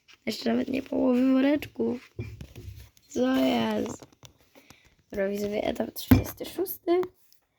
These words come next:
Widzimy się za chwilę. A zapomniałem, widzowie, zrobić unboxing, bo no wiecie, trzecia paczka to trzeci unboxing. O. Dobra, no to w sumie nie będzie nic wyjątkowego.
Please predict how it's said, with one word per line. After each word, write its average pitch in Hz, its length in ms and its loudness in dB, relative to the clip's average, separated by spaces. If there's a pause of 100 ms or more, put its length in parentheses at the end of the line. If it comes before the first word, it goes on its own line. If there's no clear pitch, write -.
(300)
Widzimy 214 420 -4
się 202 100 -4
za 190 120 0
chwilę. - 300 -10 (2250)
A 240 120 8
zapomniałem, 269 500 10
widzowie, 262 320 6
zrobić 247 280 2
unboxing, 233 640 0
bo 208 300 0 (960)
no 226 100 2
wiecie, 240 380 6 (180)
trzecia 247 280 4
paczka 247 300 0
to 247 120 2 (280)
trzeci 269 340 6
unboxing. 285 960 6 (120)
O. - 40 -14 (2000)
Dobra, 214 360 2
no 202 80 -2
to 277 80 -8
w 294 140 -6
sumie 269 300 4
nie 262 120 6
będzie 254 240 6
nic 247 200 2
wyjątkowego. 233 720 0